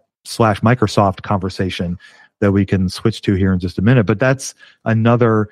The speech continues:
avenue of revenue growth that the company can entertain that they really haven't embraced yet, not quite as much as Microsoft has, or been mo-, a lot more blunt about it or open about it. And that's something that's gonna drive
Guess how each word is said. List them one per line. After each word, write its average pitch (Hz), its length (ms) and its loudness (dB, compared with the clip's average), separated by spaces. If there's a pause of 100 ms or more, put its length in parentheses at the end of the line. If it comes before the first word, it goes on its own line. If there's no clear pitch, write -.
(140)
avenue 117 500 2
of 92 340 -4
revenue 113 380 2
growth 98 380 0
that 95 120 -4
the 95 80 -6
company 98 420 -2
can 95 360 -2 (460)
entertain 113 720 2
that 104 180 -2
they 107 100 2
really 120 340 4
haven't 107 300 0
embraced 101 500 0
yet, 87 300 -4
not 107 180 -2
quite 110 160 2
as 92 100 -2
much 101 200 0
as 90 100 -2
Microsoft 95 540 -2
has, 90 280 -2
or 101 100 0
been 127 240 0
mo-, 117 160 -2
a 117 60 2
lot 113 140 2
more 104 140 2
blunt 104 440 -2
about 90 280 0
it 87 120 -2
or 90 120 0
open 101 240 0
about 82 280 -2
it. 78 160 -8 (400)
And 98 440 2
that's 101 260 0
something 101 380 -2
that's 95 200 -2
gonna 95 200 0
drive 98 640 0